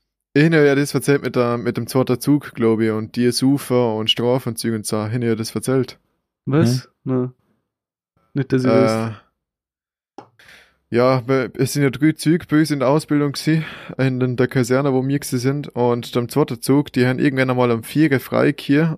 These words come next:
Speaker 1: und denen ist nichts besser sie gefallen, wie in Solheim zum gehen und zu sechs siebzig Bier zum Wegdrucken.
Speaker 3: <laughs>
Speaker 1: Und ja, und hat sie halt dementsprechend vernünftig aufgeführt und der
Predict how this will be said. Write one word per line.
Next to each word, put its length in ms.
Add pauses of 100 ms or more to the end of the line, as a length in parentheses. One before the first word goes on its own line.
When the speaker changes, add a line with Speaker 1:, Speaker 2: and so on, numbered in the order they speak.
Speaker 1:
und 380
denen 140
ist 160
nichts 160
besser 220
sie 240
gefallen, 400
wie 80
in 80
Solheim 420
zum 180
gehen 260
und 180
zu 100
sechs 460
siebzig 340
Bier 160
zum 160
Wegdrucken. 480 (460)
Speaker 3:
<laughs> 480
Speaker 1:
Und 1000 (760)
ja, 280
und 120
hat 140
sie 100
halt 160
dementsprechend 680
vernünftig 440
aufgeführt 600
und 580
der 320